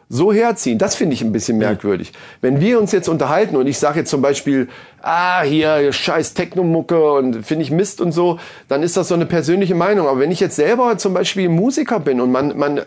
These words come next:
Speaker 1: man ist ja auch, wie lange ist der im Geschäft? Man kommt ja mit ganz vielen Genres,
Speaker 2: Ja.
Speaker 1: äh, in Berührung. Zum Beispiel, ähm, der aus der gleichen Zeit ist, ähm, Herbert Grönemeyer. Der geht auf Rap-Konzerte, der hat teilweise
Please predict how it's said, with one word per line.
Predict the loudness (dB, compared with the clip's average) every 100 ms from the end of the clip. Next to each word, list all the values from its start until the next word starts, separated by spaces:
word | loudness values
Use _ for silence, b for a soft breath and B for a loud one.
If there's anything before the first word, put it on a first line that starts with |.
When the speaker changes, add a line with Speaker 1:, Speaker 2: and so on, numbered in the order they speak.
| -8
Speaker 1:
man | -6 -6
ist | -4
ja | -2
auch, | -4 -6 -12 -12 -10
wie | -6 -4
lange | 0 0
ist | 0 0
der |
im | 0
Geschäft? | 0 -2 -4 -6 B B B B
Man | -4 -4 -2
kommt | -2 0
ja |
mit | 0 0
ganz | 0 0
vielen | 0 0 2
Genres, | 2 0 0 0 -2 -10 B B
Speaker 2:
Ja. | -4 -2 0
Speaker 1:
äh, | 0 2 0 0 0
in | 0 0
Berührung. | 2 2 2 0 0
Zum | 0
Beispiel, | -2 0 -2 -2 -2
ähm, | 0 2 0 -2 -2
der | 0 0
aus | 0
der | 0 0
gleichen | 2 2 0
Zeit | 0 -2 0
ist, | -4 -6 -12 -4
ähm, | 0 2 0 -2 -6 -8
Herbert | -2 0 0 0
Grönemeyer. | 2 2 2 0 -2 -6 _ _ _ _ _ -20 -4
Der | -2
geht | 0 -2
auf | -2 -2
Rap-Konzerte, | -2 0 -2 0 0 0
der | 0
hat | -2
teilweise | 0 0 2 2 2 0